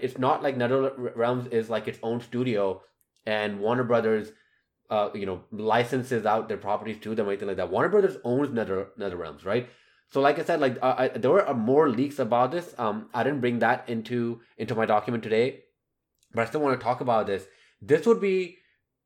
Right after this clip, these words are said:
very interesting. I, first of all, I wanna know what the conversation was between Warner Brothers, who own D C, uh, having a conversation with, with Marvel and, and Disney, saying that, "Yeah, like, you can use one of our studios to make one of your games," right? Uh, you know, we've seen crazy things happen with Sony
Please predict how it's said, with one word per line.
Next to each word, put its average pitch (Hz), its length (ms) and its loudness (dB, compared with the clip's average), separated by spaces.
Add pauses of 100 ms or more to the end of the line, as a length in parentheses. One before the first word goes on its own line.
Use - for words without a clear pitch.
(120)
very 170 280 6
interesting. 165 460 -2
I, 127 120 4
first 143 220 0
of 202 60 2
all, 190 120 4
I 156 40 2
wanna 160 160 2
know 113 220 2
what 143 180 0
the 139 60 -2
conversation 131 520 -4
was 120 300 -2 (360)
between 120 380 0
Warner 117 260 2
Brothers, 107 500 2 (400)
who 123 180 -4
own 127 220 2
D 123 140 -2
C, 123 440 -4 (380)
uh, 117 240 2
having 123 280 2
a 131 40 2
conversation 127 600 0
with, 110 240 2 (180)
with 113 160 -2
Marvel 123 460 4
and, 107 180 0
and 107 200 -6
Disney, 135 320 -2
saying 110 220 -4
that, 107 120 -2
"Yeah, 135 160 4
like, 113 240 0
you 107 100 -6
can 113 140 -4
use 117 160 -2
one 110 100 0
of 107 80 -4
our 113 80 -6
studios 123 440 -4
to 113 100 -6
make 101 300 -4 (360)
one 113 140 -2
of 110 100 -4
your 113 100 -4
games," 120 300 -2
right? 120 280 2 (340)
Uh, 117 60 -4
you 110 100 0
know, 131 80 4
we've 127 200 0
seen 143 180 -2
crazy 123 280 0
things 123 240 -2
happen 131 340 2
with 101 200 -2
Sony 117 640 -2